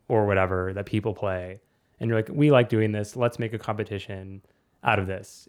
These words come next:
And usually you take, if it's a true zero-sum sport, it's very easy. "Let's play this game we do in a competition."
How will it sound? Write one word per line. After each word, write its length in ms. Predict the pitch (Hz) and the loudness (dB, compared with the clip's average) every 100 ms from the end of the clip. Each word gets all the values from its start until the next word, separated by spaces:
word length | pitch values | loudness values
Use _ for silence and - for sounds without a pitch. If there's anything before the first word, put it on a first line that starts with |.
| _ | _
And 140 | 120 | 2
usually 460 | 127 139 131 127 123 | 4 4 4 4 4
you 180 | 120 113 | 2 -2
take, 520 | - 131 139 - _ _ _ _ | 0 2 2 -2 _ _ _ _
if 100 | 139 | 0
it's 100 | 139 | 2
a 80 | 131 | 2
true 720 | - - 143 139 131 127 117 165 | 0 6 8 10 8 6 2 -4
zero-sum 460 | 117 120 123 120 113 | 2 6 6 4 -2
sport, 280 | - 131 117 | 6 6 8
it's 80 | |
very 180 | 123 120 | 6 4
easy. 320 | 147 151 107 | 4 2 2
"Let's 160 | 104 123 | 0 -2
play 380 | - 135 131 147 | 0 6 8 8
this 240 | 139 131 | 4 -4
game 360 | 120 110 120 110 | 2 4 6 4
we 120 | 98 | 0
do 400 | 95 95 95 110 _ _ _ _ - | 0 0 0 -4 _ _ _ _ 2
in 160 | 131 | 4
a 60 | 123 | 4
competition." 720 | 123 110 110 143 - 95 | 4 2 4 4 2 -8